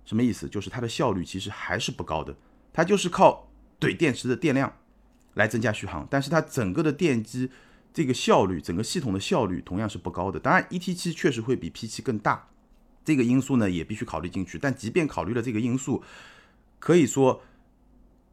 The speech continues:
一百五十千瓦时这个固态电池出来以后，即便能出来，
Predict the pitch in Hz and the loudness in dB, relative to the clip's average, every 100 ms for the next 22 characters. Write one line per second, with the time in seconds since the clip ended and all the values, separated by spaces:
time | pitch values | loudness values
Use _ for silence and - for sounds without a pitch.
0 | _ - 165 - 123 131 95 92 117 107 | _ -2 0 6 6 6 0 -4 0 0
1 | 82 85 98 95 107 90 101 85 - - | 0 -4 -8 -6 -6 -4 -4 -6 -6 -12
2 | - _ _ _ _ _ _ _ _ _ | -14 _ _ _ _ _ _ _ _ _
3 | - 196 170 120 - 104 - - 113 147 | -8 2 2 2 -2 -6 -8 -10 -6 -2
4 | 113 98 - 139 - | 0 -2 -2 -4 -4